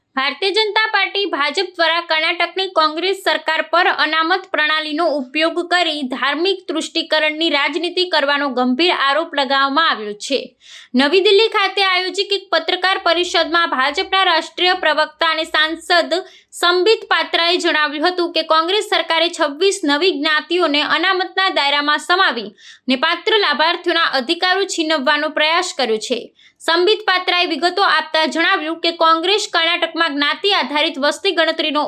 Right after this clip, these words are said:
ઉપયોગ લઘુમતી તૃષ્ટિકરણ માટેના એક સાધન તરીકે કરી રહી છે.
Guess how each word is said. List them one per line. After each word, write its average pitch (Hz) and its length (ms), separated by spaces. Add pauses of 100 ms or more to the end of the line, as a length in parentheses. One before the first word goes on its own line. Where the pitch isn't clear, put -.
ઉપયોગ 320 340 (400)
લઘુમતી 381 680
તૃષ્ટિકરણ 359 640
માટેના 320 460
એક 339 120
સાધન 330 400
તરીકે 311 320
કરી 302 300
રહી 233 240
છે. 233 100